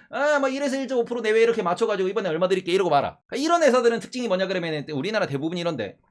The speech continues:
개인 회사고요. 법카를 지대로 쓰고요. 네. <laughs> 요런 애들 같은 경우에는 우리가 룰이 없지. 룰이 없으니까 이거는 수급, 뉴스, 보고서에 의해서 움직입니다. 심지어는 이렇게 돈을 못 버는데 이피에스가 마이너스인데도 배당을 줘요. 왜? 아니 생활비 써야지 대주주가.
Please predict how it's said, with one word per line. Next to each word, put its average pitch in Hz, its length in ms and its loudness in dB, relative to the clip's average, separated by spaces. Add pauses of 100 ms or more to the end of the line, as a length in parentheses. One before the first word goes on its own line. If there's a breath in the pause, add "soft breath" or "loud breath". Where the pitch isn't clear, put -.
(120)
개인 185 240 -4
회사고요. 156 420 -2
법카를 214 380 0
지대로 190 680 -6
쓰고요. 120 420 -10
네. 87 180 -10
<laughs> - 720 -6
요런 269 360 6
애들 240 220 2
같은 226 220 -2
경우에는 208 420 -2
우리가 170 480 0
룰이 196 200 -2
없지. - 260 -10
룰이 320 220 -2
없으니까 247 340 -2
이거는 180 240 -2
수급, 147 400 -8
뉴스, 156 400 -10 (100)
보고서에 226 320 0
의해서 156 180 -2
움직입니다. 135 480 -8
심지어는 294 600 0
이렇게 254 240 0
돈을 220 280 2
못 180 280 -2
버는데 294 380 2
이피에스가 262 400 -2
마이너스인데도 233 600 0
배당을 208 320 0
줘요. 156 200 0
왜? 147 360 2
아니 233 540 -6 (160)
생활비 226 260 -6
써야지 98 460 -6
대주주가. 123 640 -6